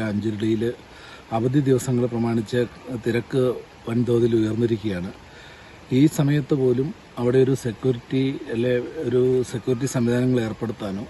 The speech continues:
ഒന്നും ബന്ധപ്പെട്ട അധികാരികളോ ടൂറിസം ഡിപ്പാർട്ട്മെന്റോ പഞ്ചായത്തോ ഒന്നും തയ്യാറാകുന്നില്ല. ഇവിടെ എത്തുന്ന ടൂറിസ്റ്റുകൾ കേരളത്തിന്റെയും രാജ്യത്തിന്റെയും വിവിധ ഭാഗങ്ങളിൽ നിന്ന്, ഇവർക്ക് ഈ പ്രദേശത്തെപ്പറ്റി യാതൊരു ബോധ്യമുള്ള ആളുകളല്ല. അതുകൊണ്ട് തന്നെ ഈ വെള്ളത്തിലിറങ്ങുകയും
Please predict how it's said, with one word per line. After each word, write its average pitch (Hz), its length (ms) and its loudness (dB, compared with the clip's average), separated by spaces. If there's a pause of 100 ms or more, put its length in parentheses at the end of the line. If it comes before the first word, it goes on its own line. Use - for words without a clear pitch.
(720)
ഒന്നും 127 360 2 (440)
ബന്ധപ്പെട്ട 123 420 -2
അധികാരികളോ 123 600 2
ടൂറിസം 120 420 -2
ഡിപ്പാർട്ട്മെന്റോ 113 720 -4
പഞ്ചായത്തോ 110 480 -4
ഒന്നും 113 340 -4
തയ്യാറാകുന്നില്ല. 101 640 -6 (960)
ഇവിടെ 127 280 4
എത്തുന്ന 156 440 6
ടൂറിസ്റ്റുകൾ 139 520 0 (420)
കേരളത്തിന്റെയും 139 720 2
രാജ്യത്തിന്റെയും 135 680 2
വിവിധ 123 240 4
ഭാഗങ്ങളിൽ 117 380 0
നിന്ന്, 107 160 -2
ഇവർക്ക് 120 320 -2
ഈ 135 220 4
പ്രദേശത്തെപ്പറ്റി 127 720 -2
യാതൊരു 120 440 2
ബോധ്യമുള്ള 113 540 0
ആളുകളല്ല. 92 580 -6 (500)
അതുകൊണ്ട് 147 360 6
തന്നെ 156 280 4
ഈ 151 40 2
വെള്ളത്തിലിറങ്ങുകയും 139 920 2